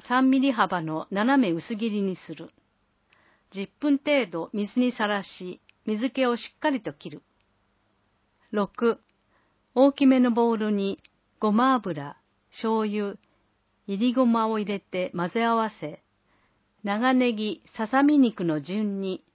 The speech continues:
材料を加えてよく和える。器に盛り、お好みでレモンを絞る。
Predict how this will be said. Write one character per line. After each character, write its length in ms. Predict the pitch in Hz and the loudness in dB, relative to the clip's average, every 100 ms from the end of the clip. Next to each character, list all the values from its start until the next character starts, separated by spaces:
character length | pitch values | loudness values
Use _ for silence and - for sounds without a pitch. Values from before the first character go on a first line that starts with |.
| - | -6
材 280 | 214 233 262 | 0 2 4
料 320 | 294 277 202 | 4 4 2
を 60 | 160 | -2
加 300 | - 190 190 | -4 -2 -2
え 100 | 180 | -6
て 320 | _ 170 170 | _ -6 -4
よ 140 | 220 254 | -4 -2
く 200 | 202 170 | -4 -4
和 160 | 170 180 | -2 -2
え 120 | 180 | -2
る。 160 | 147 - _ _ _ _ _ _ _ _ _ _ | -6 -16 _ _ _ _ _ _ _ _ _ _
器 400 | 190 - 240 240 | -10 -6 -2 0
に 120 | 226 | 2
盛 280 | 214 196 190 185 | 0 -2 -6 -8
り、 20 | - _ _ _ _ - | -10 _ _ _ _ -8
お 80 | |
好 140 | 208 254 254 | 0 2 4
み 160 | 240 220 | 2 2
で 180 | 220 | -2
レ 160 | - 285 | 0 4
モ 200 | 285 254 | 4 4
ン 100 | 175 | 2
を 80 | 147 | -4
絞 340 | - 151 165 | -6 -6 -4
る。 140 | 156 | -6